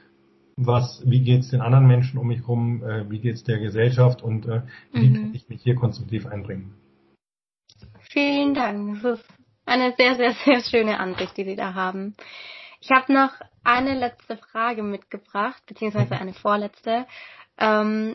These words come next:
Speaker 2: Sie haben vorhin gesagt, dass Sie auch in dem Bereich der Spiritualität mitgeforscht haben. Und
Speaker 1: Mhm.
Speaker 2: jetzt ist Spiritualität und Forschung sind ja zwei
Speaker 1: <clears throat>
Speaker 2: Gebiete, die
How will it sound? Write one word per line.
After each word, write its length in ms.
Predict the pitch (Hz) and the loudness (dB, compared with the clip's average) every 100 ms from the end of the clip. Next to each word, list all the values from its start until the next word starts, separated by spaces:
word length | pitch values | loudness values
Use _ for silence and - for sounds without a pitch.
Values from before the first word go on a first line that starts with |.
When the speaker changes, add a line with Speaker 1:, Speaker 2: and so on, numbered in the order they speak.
| - | -4
Speaker 2:
Sie 80 | 247 | 0
haben 140 | 233 | 0
vorhin 280 | 233 254 254 | 0 -2 -2
gesagt, 320 | 226 226 226 | -4 -4 -4
dass 120 | 226 214 | -6 -6
Sie 100 | 208 | -2
auch 220 | 208 208 | -2 -2
in 120 | 214 | -4
dem 160 | 208 196 | -4 -4
Bereich 640 | 202 196 202 208 214 - - | -4 0 2 2 -2 -10 -8
der 260 | 196 196 | -6 -4
Spiritualität 1300 | 202 226 220 214 226 - 208 208 - 240 240 240 - _ _ _ - - | -8 -8 -8 -4 -4 -2 -4 -4 -2 2 2 0 -12 _ _ _ -16 -4
mitgeforscht 1000 | 220 214 - 208 - 208 208 220 - - | -2 -2 -2 -4 0 4 4 4 -2 -8
haben. 440 | 233 233 240 262 - - - - | 0 2 2 -2 -8 -20 -20 -4
Und 100 | 226 | 4
Speaker 1:
Mhm. 40 | 233 | 8
Speaker 2:
jetzt 180 | 233 254 | 8 6
ist 140 | 233 | -2
Spiritualität 1120 | - 269 262 240 220 220 - 233 233 240 - | 0 2 2 2 2 2 4 6 6 4 0
und 340 | 208 208 202 - | -2 0 0 -4
Forschung 720 | - 220 226 - 233 233 233 | 4 4 4 2 -4 -6 -8
sind 160 | - 220 | -8 -4
ja 160 | 208 | -4
zwei 200 | - 190 | 4 6
Speaker 1:
<clears throat> 80 | 190 | 6
Speaker 2:
Gebiete, 340 | - - 131 220 | 6 8 8 6
die 260 | 214 208 | -2 -6